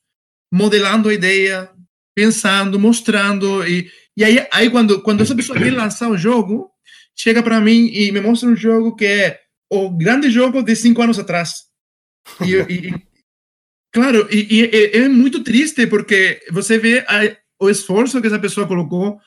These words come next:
como independente e, ao mesmo tempo, vê que, é, é, hoje em dia, é, é, essa jogabilidade, esse,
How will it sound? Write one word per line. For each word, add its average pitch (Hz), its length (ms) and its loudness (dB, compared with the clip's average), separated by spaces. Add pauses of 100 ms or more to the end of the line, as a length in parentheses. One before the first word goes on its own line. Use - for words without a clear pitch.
(140)
como 190 180 -2
independente 196 840 -2
e, 180 80 -2
ao 185 60 0
mesmo 208 240 0
tempo, 226 400 0 (460)
vê 208 480 0 (200)
que, 190 280 0
é, 190 440 -6
é, - 40 -20
hoje 226 240 4
em 185 220 4
dia, 226 440 0
é, 180 100 -4
é, 170 260 -8
essa 220 180 -4 (100)
jogabilidade, 180 840 -2
esse, 180 280 -6